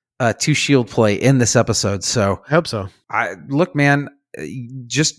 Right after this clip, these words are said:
Speaker 1: you talking through that brought me back to some of our games
Speaker 2: Mm.
Speaker 1: and, and some of the decisions you made. And I was like, "Oh man, that's awesome." Now I think I wanna play you on your shield again soon because I think I have a pretty effective strategy to go against you now,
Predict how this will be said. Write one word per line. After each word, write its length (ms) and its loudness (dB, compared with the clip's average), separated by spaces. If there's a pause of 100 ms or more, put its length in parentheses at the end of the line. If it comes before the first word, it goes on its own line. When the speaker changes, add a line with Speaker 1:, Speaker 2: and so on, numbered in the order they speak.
(100)
Speaker 1:
you 200 0
talking 500 -6
through 180 -2
that 320 0
brought 220 0
me 80 -4
back 260 0
to 60 -6
some 200 -2
of 120 -2
our 120 2
games 540 -2 (220)
Speaker 2:
Mm. 220 2
Speaker 1:
and, 280 -2 (300)
and 140 2
some 220 2
of 60 -2
the 80 0
decisions 480 0
you 60 -4
made. 160 0
And 100 -2
I 20 -2
was 80 -8
like, 160 -10
"Oh 160 -2
man, 400 -4 (160)
that's 160 -10
awesome." 360 -2 (160)
Now 240 0
I 80 0
think 240 -2
I 60 2
wanna 200 -2
play 240 2
you 440 -2
on 140 2
your 120 0
shield 400 0
again 420 0
soon 400 2
because 220 0
I 80 2
think 320 0
I 100 2
have 160 0
a 60 -8
pretty 260 0
effective 400 0
strategy 460 0
to 40 -4
go 140 -4
against 380 -4
you 80 0
now, 300 0